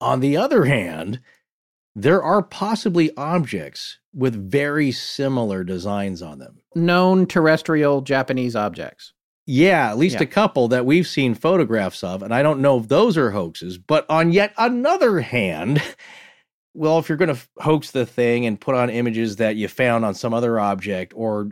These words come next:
Speaker 1: even duplicate those, why would you duplicate that onto a hoax? Wouldn't you make them radically different than something that you, an object that you found?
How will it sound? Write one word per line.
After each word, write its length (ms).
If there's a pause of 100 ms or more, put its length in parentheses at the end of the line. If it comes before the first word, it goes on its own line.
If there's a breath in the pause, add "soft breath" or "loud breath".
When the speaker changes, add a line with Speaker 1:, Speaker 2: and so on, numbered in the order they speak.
Speaker 1:
even 340
duplicate 640
those, 460 (540)
why 380
would 180
you 120
duplicate 520
that 240
onto 380
a 60
hoax? 600 (140)
Wouldn't 280
you 100
make 200
them 200
radically 440
different 600
than 340
something 380
that 120
you, 340 (220)
an 140
object 300
that 80
you 100
found? 500